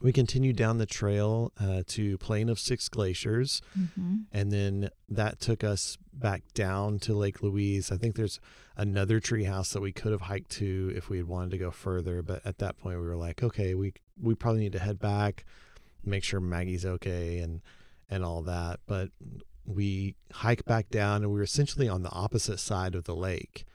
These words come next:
Speaker 1: from where we started. And then there's a trail that just goes along the side of the lake, and we got to hike that back. And hiking that trail back,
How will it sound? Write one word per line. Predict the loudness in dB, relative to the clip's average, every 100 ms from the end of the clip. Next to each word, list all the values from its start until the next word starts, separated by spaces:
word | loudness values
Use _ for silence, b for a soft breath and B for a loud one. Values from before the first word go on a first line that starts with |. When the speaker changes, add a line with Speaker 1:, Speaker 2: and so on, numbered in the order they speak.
| b _ _
Speaker 1:
from | 0 2
where | 2 0
we |
started. | -2 -2 0 0 -2 -6 -10 -12 b b b b _ -2
And | 0 2
then | 2
there's | 0 -2
a |
trail | -2 0 2 0
that | -4
just | -4 -4 -2
goes | 0 2 2 0
along | -2 -2 -2 -4
the |
side | -6 -4 -4 -4
of | -6
the |
lake, | -6 -6 -4
and |
we | -4
got | -4 -4
to |
hike | -4 -4 -2
that | -2 -2
back. | -2 -2 0 -4 -10 _ _ -2
And | 0
hiking | 4 2 4 2
that | 2
trail | 0 2 2
back, | 2 2 2 0 -2 -8 -16